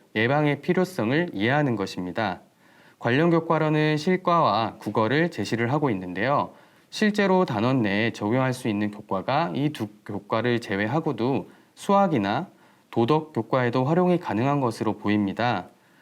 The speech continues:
그리고 평가 병-, 방법 같은 경우는 관찰평가, 동료평가, 자기평가 이렇게 총 세 가지 평가 방법으로 제시되어 있는데요. 이는 평가 자체가 과정 중심 평가로 이루어지기 때문에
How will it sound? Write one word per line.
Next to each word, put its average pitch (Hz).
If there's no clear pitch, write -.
그리고 131
평가 196
병-, 107
방법 123
같은 107
경우는 120
관찰평가, 120
동료평가, 117
자기평가 117
이렇게 101
총 135
세 151
가지 170
평가 151
방법으로 107
제시되어 107
있는데요. 98
이는 151
평가 202
자체가 110
과정 139
중심 160
평가로 151
이루어지기 101
때문에 139